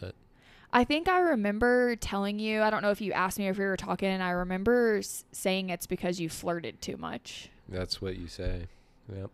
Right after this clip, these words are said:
Speaker 2: I mean, you were the new guy, and everyone liked you.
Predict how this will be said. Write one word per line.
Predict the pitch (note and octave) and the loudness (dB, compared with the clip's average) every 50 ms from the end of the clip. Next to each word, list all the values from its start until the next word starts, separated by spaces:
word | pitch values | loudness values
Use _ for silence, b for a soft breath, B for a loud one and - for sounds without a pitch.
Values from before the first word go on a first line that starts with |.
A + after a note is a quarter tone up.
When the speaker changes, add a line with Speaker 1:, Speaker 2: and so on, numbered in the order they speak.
| - - - - - - - _ _ _ _ _ _ _ b b b b b b b b b b b b b b - | -16 -20 -20 -20 -20 -20 -20 _ _ _ _ _ _ _ b b b b b b b b b b b b b b 0
Speaker 2:
I | |
mean, | G#3+ G#3 G#3 | 0 2 2
you | G#3 G#3 G#3 | 4 4 6
were | G#3+ A3 | 6 4
the | G#3 G3 F3+ | 4 2 0
new | E3+ E3 D#3+ D#3+ | -2 -2 -2 -2
guy, | D#3 C3+ F2 F2+ A#2 B2+ - G3 - | -2 -2 -2 -2 -2 -2 -4 -4 -4
and | E3+ F3 | -4 -2
everyone | F3+ F#3 G3 G3 F#3+ F#3 F3 E3 | -2 0 2 2 2 0 -2 -4
liked | C#3 - - - - - | -6 -8 -10 -12 -12 -10
you. | - - - - G#3+ | -8 -6 -4 -6 -6